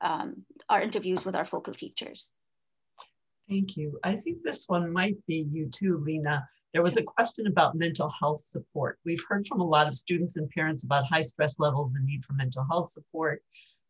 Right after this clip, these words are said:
Speaker 2: We've heard them, um, describe digital learning like a freight train that doesn't stop. Do you know any examples of approaches, programs, districts, or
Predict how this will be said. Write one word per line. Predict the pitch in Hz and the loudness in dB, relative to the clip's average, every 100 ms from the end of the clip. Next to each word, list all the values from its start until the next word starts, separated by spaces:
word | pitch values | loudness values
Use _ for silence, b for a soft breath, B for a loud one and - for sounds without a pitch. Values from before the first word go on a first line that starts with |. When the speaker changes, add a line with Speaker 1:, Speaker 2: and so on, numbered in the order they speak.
| - | -4
Speaker 2:
We've | 156 - | -4 -2
heard | - 175 156 | 4 4 4
them, | 160 160 156 151 160 - _ _ 151 | 4 4 4 -2 -4 -12 _ _ 0
um, | 156 147 131 131 | 2 2 0 -2
describe | 123 160 - 151 151 135 | -2 -4 2 4 4 2
digital | 151 151 151 139 | 0 0 2 2
learning | 147 151 147 | 2 2 0
like | 127 127 | 0 -2
a | 127 | -4
freight | - 156 165 - | -4 0 0 -2
train | - 156 151 | -4 -2 0
that | 139 127 | -2 -2
doesn't | 143 127 135 | -2 0 -2
stop. | - 143 143 151 _ _ _ | -2 0 0 -2 _ _ _
Do | - | -2
you | 165 | 0
know | 156 | 2
any | 156 | 0
examples | 151 123 151 151 156 156 147 | -2 -4 -2 0 0 -2 -4
of | 127 | -6
approaches, | 131 - 151 - 156 127 | -6 -2 -2 -2 -6 -6
programs, | - 139 147 143 127 | -4 -4 -2 -4 -4
districts, | - 131 - 131 | -8 -8 -8 -8
or | 143 | -4